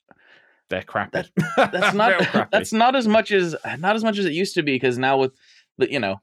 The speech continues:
Speaker 2: one of the downsides of the internet is all those people pretty much know what things cost now.
Speaker 1: Yeah.
Speaker 2: Uh, so they,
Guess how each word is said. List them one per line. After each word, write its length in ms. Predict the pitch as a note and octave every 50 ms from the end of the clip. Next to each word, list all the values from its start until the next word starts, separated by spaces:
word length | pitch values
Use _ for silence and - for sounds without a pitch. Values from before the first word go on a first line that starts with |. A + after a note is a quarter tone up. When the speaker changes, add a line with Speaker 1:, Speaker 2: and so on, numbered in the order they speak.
| _
Speaker 2:
one 200 | _ - D#3 E3+
of 60 | D3+ C3+
the 80 | C3
downsides 520 | A2+ D#3 E3+ E3+ F3 D#3+ E3 D3 B2 A#2 A2+
of 120 | B2 A2
the 120 | A#2 A#2
internet 340 | A#2+ A#2 A2+ A2+ A#2+ B2 B2+
is 180 | B2 A2+ A2 A#2
all 120 | B2 B2
those 180 | A#2+ B2 B2 -
people 320 | - - C3+ B2 - A#2 A2
pretty 280 | - - E3+ D3+ C#3+
much 240 | C3+ B2 A#2 - -
know 160 | A#2+ B2 A#2+
what 140 | A#2 A2+ -
things 240 | - A#2+ A2+ G#2 -
cost 320 | - D3+ C#3+ C3+ - -
now. 200 | D#2+ D#2+ C#2 - - _ _ _ _ _ _ -
Speaker 1:
Yeah. 200 | C3+ C#3 C3+ B2+
Speaker 2:
Uh, 340 | A2+ A2+ G#2+ G2 F#2+ G2+ G#2 - _ _
so 340 | - - - D#3 C#3 C3+ C3
they, 380 | B2+ C3 C3 C3 B2+ B2+ A#2+